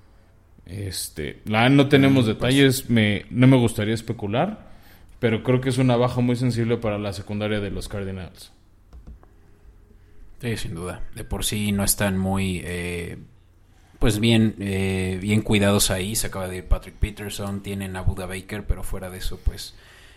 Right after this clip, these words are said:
Speaker 2: ya sabemos que hoy en día necesitas tener dos lockdown corners y sin Butler, pues,
Speaker 1: Sí,
Speaker 2: gran
Speaker 1: van a
Speaker 2: pe-
Speaker 1: tener que apostar mucho a la
Speaker 2: En fin.
Speaker 1: presión que pueda generar J J Watt y compañía, este, para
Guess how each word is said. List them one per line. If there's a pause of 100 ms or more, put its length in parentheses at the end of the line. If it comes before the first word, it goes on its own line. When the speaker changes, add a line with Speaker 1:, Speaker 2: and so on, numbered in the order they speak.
(140)
Speaker 2:
ya
sabemos
que
hoy
en
día
necesitas
tener
dos
lockdown
corners (360)
y
sin
Butler,
pues, (640)
Speaker 1:
Sí,
Speaker 2:
gran
Speaker 1:
van
a
Speaker 2:
pe-
Speaker 1:
tener
que
apostar
mucho
a
la
Speaker 2:
En
fin.
Speaker 1:
presión
que
pueda
generar
J (100)
J
Watt
y
compañía, (880)
este,
para